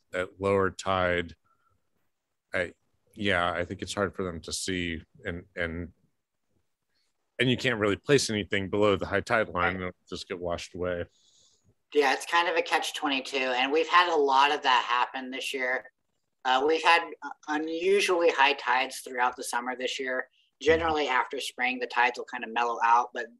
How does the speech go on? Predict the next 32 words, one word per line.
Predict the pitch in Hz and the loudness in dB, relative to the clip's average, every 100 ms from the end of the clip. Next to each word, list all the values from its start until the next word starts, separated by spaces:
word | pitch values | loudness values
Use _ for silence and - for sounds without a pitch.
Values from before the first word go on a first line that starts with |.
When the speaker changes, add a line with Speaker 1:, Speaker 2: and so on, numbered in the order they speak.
| _ | _
Speaker 2:
but | 131 120 - 127 | -4 -2 -4 -8
just | - 143 - 135 | -4 -4 -4 -4
this | 139 131 123 | -4 -4 -2
week, | 127 123 - | -2 -2 -6
we've | 117 | -4
had | 117 117 - | 0 0 0
tides | 117 113 - | -2 -2 -4
all | 123 | -6
the | 120 | -4
way | 120 | -6
up | 117 - | -8 -14
to | 107 | -18
the | - | -12
foredune. | 123 123 120 120 113 107 104 104 _ - - - _ _ | -6 -4 -4 -6 -8 -10 -12 -18 _ -20 -20 -20 _ _
And | 131 127 131 131 135 | 2 4 4 0 -4
unfortunately, | - - 202 202 - 180 160 143 | -6 4 6 6 2 -2 0 0
you | 143 131 | 0 -4
know, | 135 | -2
all | 127 143 | 0 0
those | 135 131 | -2 -6
ropes | 123 131 131 127 123 | -4 -2 -2 -4 -10
and | 117 | -8
signs | - 127 123 120 120 120 113 | -2 0 2 0 -4 -10 -12
and | 113 | -10
posts | - 131 131 143 - _ - - | -4 0 0 -2 -6 _ -20 -16
are, | 123 120 | -12 -6
cost | - 143 151 | 0 0 2
a | |
lot | 135 | 2
of | 127 | 4
money, | 131 147 117 117 117 120 | 4 2 0 -8 -10 -10
and, | 113 113 110 | -6 -6 -8